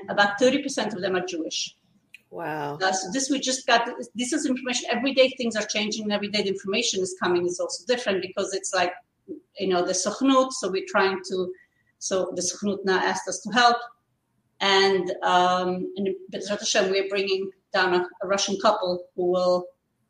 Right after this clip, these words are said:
Speaker 1: be able to speak with them and, and work with them and, and do programs for them. We were thinking also to open a class in school for the children who are Russians, even if it's just for one or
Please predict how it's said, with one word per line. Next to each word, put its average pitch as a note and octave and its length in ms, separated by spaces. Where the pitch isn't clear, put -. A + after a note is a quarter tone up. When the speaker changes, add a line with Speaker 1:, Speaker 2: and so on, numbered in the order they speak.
Speaker 1:
be G3 140
able F#3 200
to G3 200
speak - 360
with A3 100
them G3+ 320
and, F3 240
and F3 180
work G3 220
with F#3 80
them F#3 260
and, E3+ 220
and E3+ 260
do F#3 80
programs F3+ 560
for E3+ 80
them. F#3+ 240
We G3+ 120
were G3+ 280
thinking G3 320
also F#3 260
to - 140
open F3+ 260
a F3 60
class G#3 420
in F#3+ 80
school F3+ 520
for F3+ 280
the F3+ 140
children F#3 420
who F3+ 80
are F3 80
Russians, F#3+ 400
even A3 220
if A3 60
it's - 200
just - 220
for F3+ 100
one G3 220
or G3 60